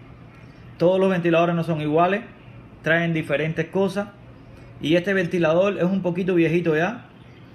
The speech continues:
Aunque se vea, es un poquito viejito. Pero no traen los colores igual. Pero siempre tiene que chequear así como le dije.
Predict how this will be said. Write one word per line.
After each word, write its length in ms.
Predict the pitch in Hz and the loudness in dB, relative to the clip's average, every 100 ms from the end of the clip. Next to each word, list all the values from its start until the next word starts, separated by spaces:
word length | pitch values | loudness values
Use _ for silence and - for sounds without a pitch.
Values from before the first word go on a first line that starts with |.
| - | -10
Aunque 200 | 135 127 | -8 -6
se 160 | 139 139 | -2 -2
vea, 320 | 202 208 170 | 0 0 2
es 80 | 180 | 0
un 80 | |
poquito 300 | 170 160 165 | -2 -2 -2
viejito. 440 | 160 139 160 185 247 - - - - - - | 0 0 0 -2 -6 -10 -20 -20 -20 -20 -4
Pero 220 | 143 143 | -2 0
no 160 | 160 165 | -2 0
traen 260 | 180 180 | 0 2
los 120 | 165 | 0
colores 360 | - 139 156 139 | 0 -2 0 -2
igual. 380 | 139 160 120 - - - - - - - | -2 0 -2 -6 -20 -20 -20 -20 -20 -4
Pero 260 | 143 139 | -2 -2
siempre 420 | 131 190 220 214 202 | -2 0 0 0 -2
tiene 180 | 220 | 0
que 80 | 208 | -2
chequear 380 | 170 190 202 202 | -4 -4 0 0
así 240 | 196 190 | 0 -2
como 160 | 196 170 | -2 -2
le 100 | 165 | 0
dije. 280 | 170 113 | 0 -4